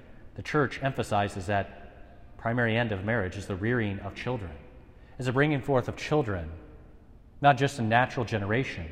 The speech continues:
but also in supernatural generation, in the sacrament of baptism,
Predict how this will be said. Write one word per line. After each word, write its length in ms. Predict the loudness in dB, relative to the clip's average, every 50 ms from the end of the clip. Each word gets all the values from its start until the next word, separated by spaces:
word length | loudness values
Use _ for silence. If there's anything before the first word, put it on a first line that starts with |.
| -12 -16 -18 -18 -20 -20 -20 -20 -20 -20 -20 -10 -2
but 100 | 4 6
also 300 | 6 6 6 4 2 2
in 100 | 2 0
supernatural 600 | 0 0 -2 0 0 2 0 0 -2 -2 -4 -6 -4
generation, 580 | -4 -4 -2 -2 -2 -4 -4 -6 -8 -10 -8 -8 -8 -8 -8 -8 -8 -10 -10 -12 -14 -16 -18 -18 -20 -20 -20 -20 -20 -20 -16 -8 -4
in 80 | -2
the 60 | -2 2
sacrament 360 | 6 8 8 8 6 2 0
of 80 | 2
baptism, 500 | 6 6 6 6 4 -2 -10 -10 -10 -10